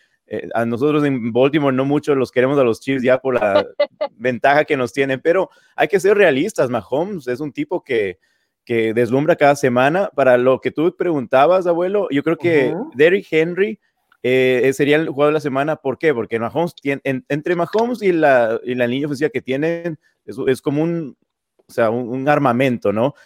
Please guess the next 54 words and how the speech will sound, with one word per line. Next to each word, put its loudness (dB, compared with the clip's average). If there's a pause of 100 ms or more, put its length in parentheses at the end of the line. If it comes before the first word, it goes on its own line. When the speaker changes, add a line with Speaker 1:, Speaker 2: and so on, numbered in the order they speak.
Speaker 1:
Derrick 0
Henry, 2
él 2
va -2
solo, 2
él 0
solo 2
te 0
va 4
acarreando 0
de 0
siete -4
en -4
siete, -2
a 0
veces -4
más, -4 (400)
y -2
él, 4
Speaker 2:
Sí. -4
Speaker 1:
él 2
es 2
el 0
que 2
hace, 4
va, 4
se -2
pone -2
el -2
equipo -2
al 2
hombro. 0
O -14
sea, 0
cuando -6
tú -2
le 4
ves 4
a 4
Derrick 0
Henry -2
atrás, -2
dices, -6
"¿Cuántas -12
va 0
a -10
correr? -8 (140)
¿Ocho, -2
nueve?". 0 (240)
Y -6
no -2
te, -2
no -4
te, 0